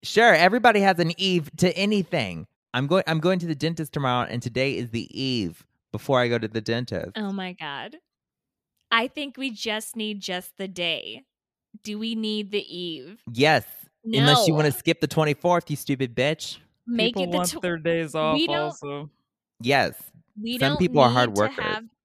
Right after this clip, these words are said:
Speaker 2: they could still have that day off, but we don't need to call it Christmas Eve. Just have Christmas.
Speaker 1: Kim, do you give Go Go Glow workers Christmas Eve off?
Speaker 2: I don't believe in take, uh, having them take holidays off.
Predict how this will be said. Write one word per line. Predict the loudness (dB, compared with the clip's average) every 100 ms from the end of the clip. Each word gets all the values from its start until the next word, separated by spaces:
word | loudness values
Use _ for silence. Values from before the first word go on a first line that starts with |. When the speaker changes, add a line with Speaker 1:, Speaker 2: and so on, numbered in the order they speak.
| -10
Speaker 2:
they | -10
could | -8 -12
still | -8 -8
have | -6 -8 -6
that | -8 -4
day | -6 -2
off, | 0 -2 -2
but | -6
we | -4 -4
don't | -4 -4
need | -4
to | -4
call | -6 -6 -4
it | -6
Christmas | -6 -8 -8 -8 -8 -8 -6
Eve. | -4 -2 -4
Just | -6 -6
have | -4 -4 _
Christmas. | -6 -6 -6 -12 -12 -12 -16 -4
Speaker 1:
Kim, | -2 -2 -2
do | -2
you | -2
give | 0 -2 2
Go | 2 2
Go | 2 0
Glow | 2 2
workers | 4 2 0 -4 -4 _ _
Christmas | -8 -6 -6 -8
Eve | -4 -2 0
off? | 0 -2 -6 _ _ _
Speaker 2:
I | -6 -2
don't | -2 -4
believe | -6 -4 -4 -6
in | -10
take, | -10 -12 -12 -10
uh, | -10 -8
having | -10 -10 -10
them | -12 -12
take | -12 -12 -12
holidays | -12 -10 -10 -10 -12 -14 -10
off. | -6 -6 -8